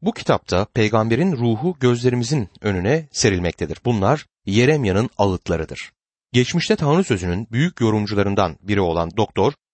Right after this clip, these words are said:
Alexander White şöyle diyor: "Dünyada Yeremya'nın ağıtları gibi başka bir kitap görmedim. Her çağda, her ülkede bol bol üzüntü ve acı olmuştur.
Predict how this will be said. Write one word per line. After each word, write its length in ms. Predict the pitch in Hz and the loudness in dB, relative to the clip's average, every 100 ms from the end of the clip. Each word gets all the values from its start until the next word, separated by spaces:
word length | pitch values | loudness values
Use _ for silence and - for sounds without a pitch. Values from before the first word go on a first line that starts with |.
| _ - | _ 0
Alexander 520 | 113 - 156 135 92 | 0 2 0 0 -2
White 340 | 82 123 - | 0 0 -2
şöyle 300 | - 107 87 | -4 -2 -2
diyor: 200 | 78 69 - _ _ _ _ _ _ _ | -8 -12 -14 _ _ _ _ _ _ _
"Dünyada 400 | 123 151 170 175 | -2 2 4 2
Yeremya'nın 540 | 185 139 180 139 98 110 | 2 2 2 2 0 0
ağıtları 420 | 107 110 - 135 | 0 0 0 -2
gibi 220 | 120 113 | 0 -2
başka 300 | 107 107 117 | 0 0 -2
bir 100 | 101 | -4
kitap 380 | - - 117 _ | -6 -2 -2 _
görmedim. 400 | 101 85 78 - _ _ _ _ | -2 0 -4 -10 _ _ _ _
Her 260 | - 147 160 | -2 0 2
çağda, 540 | - 90 82 92 123 - | 0 -2 -2 -2 -4 0
her 240 | 127 147 - | 0 0 -4
ülkede 580 | 95 - 85 92 110 | -8 -6 -2 -2 -2
bol 280 | 110 151 147 | 0 0 0
bol 200 | 123 135 - | 0 -2 -2
üzüntü 420 | 110 117 117 190 | -4 -4 -2 0
ve 80 | 165 | 2
acı 240 | 117 123 | 2 2
olmuştur. 420 | 113 113 - - | 2 0 -6 -12